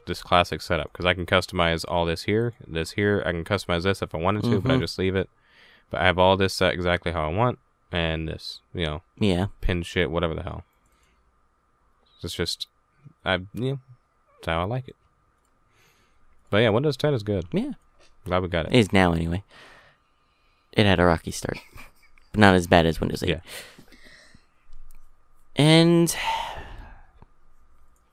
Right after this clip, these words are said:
Speaker 2: is that everything we have to say about Windows?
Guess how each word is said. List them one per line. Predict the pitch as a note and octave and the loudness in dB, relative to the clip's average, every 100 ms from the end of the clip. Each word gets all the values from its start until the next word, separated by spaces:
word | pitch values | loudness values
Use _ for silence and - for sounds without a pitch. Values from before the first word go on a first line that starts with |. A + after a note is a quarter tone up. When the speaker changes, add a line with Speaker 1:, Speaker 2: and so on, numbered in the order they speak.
| _ _ - - - - - - - - - - - - - _ _ - | _ _ -20 -18 -14 -14 -16 -20 -20 -20 -20 -20 -20 -20 -20 _ _ -2
Speaker 2:
is | A#2+ | 4
that | A#2 | 6
everything | B2 B2 C3 B2+ | 6 4 4 4
we | B2+ | 4
have | B2+ | 4
to | - | 0
say | B2 C3+ | 2 4
about | C3+ C#3 | 4 2
Windows? | D#3+ A3+ - | 0 -4 -10